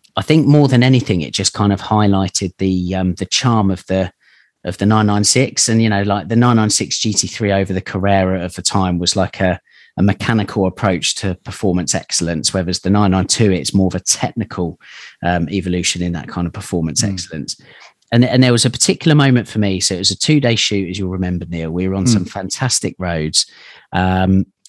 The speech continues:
Speaker 1: we'd just about wrapped up for the day. We were en route back to, uh, what would turn out to be Pizza and Crisps, because it turns out there's no, but nowhere in North York Moors that's open past six P M serving food on a Monday night.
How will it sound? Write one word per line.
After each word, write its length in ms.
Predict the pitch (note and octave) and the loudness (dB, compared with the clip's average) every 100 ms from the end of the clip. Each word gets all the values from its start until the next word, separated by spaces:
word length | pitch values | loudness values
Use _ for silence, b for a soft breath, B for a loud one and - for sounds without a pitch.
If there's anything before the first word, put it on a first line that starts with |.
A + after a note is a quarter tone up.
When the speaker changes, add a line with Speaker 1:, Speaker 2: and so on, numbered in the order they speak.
| _ | _
Speaker 1:
we'd 180 | G2 G2 | -4 0
just 240 | E3+ D#3 E3 | 2 2 2
about 240 | D3 - | 0 0
wrapped 260 | A#2 - A2 | -6 -4 -8
up 160 | - | -6
for 80 | - | -6
the 120 | F#2+ | -6
day. 280 | - F2+ F2+ | -2 -2 0
We 140 | G2 | 2
were 180 | G#2 - | 2 2
en 140 | C3 B2 | 4 4
route 280 | B2 A2+ - | 4 0 -2
back 220 | A2+ - - | -6 -6 -6
to, 380 | A2+ G#2 G2+ E2+ | -2 -2 -2 -4
uh, 160 | F#2+ | -4
what 180 | F#2+ - | -4 -6
would 80 | G#2 | -6
turn 260 | - A#2+ A#2 | 0 2 2
out 140 | G2 | 0
to 80 | - | -6
be 140 | G2 | -10
Pizza 360 | - A2 - F#2 | -6 -6 -6 -6
and 140 | F#2 | -8
Crisps, 580 | - A2 B2+ - - - - | -6 -4 -2 -2 -4 -8 -10
because 260 | - F#2+ | -8 -8
it 160 | F#2 G2+ | -6 -4
turns 340 | A2 G2 F#2 | 0 0 0
out 300 | F#2+ F#2 - B B B | -2 -4 -8 B B B
there's 160 | F#2+ A#2 | -2 2
no, 420 | A#2+ B2+ B2+ B2+ | 4 6 6 4
but 240 | G#2+ A2 | 2 -2
nowhere 460 | B2 C3+ B2+ A2 G#2+ | 2 4 4 2 -2
in 200 | G#2 G#2+ | -2 0
North 280 | A#2 G#2 - | 0 -2 -4
York 260 | G2+ - | -8 0
Moors 360 | A2+ G#2 F#2 - | 2 2 0 -4
that's 240 | F2 - - | -6 -6 -2
open 400 | A2+ A2 G2+ F2+ | 0 0 0 -2
past 380 | - F#2+ - - | -2 -2 0 -2
six 240 | - - | -2 -8
P 220 | - G2+ | -4 -2
M 160 | G2+ F2+ | 0 0
serving 360 | - F#2 F2+ F#2 | 0 -2 -2 -4
food 360 | - G#2+ F#2+ | 0 0 0
on 120 | E2 E2+ | -2 -4
a 20 | |
Monday 360 | F2+ F#2 F#2 | -2 -2 -2
night. 280 | F#2+ G#2+ C3 | 0 0 0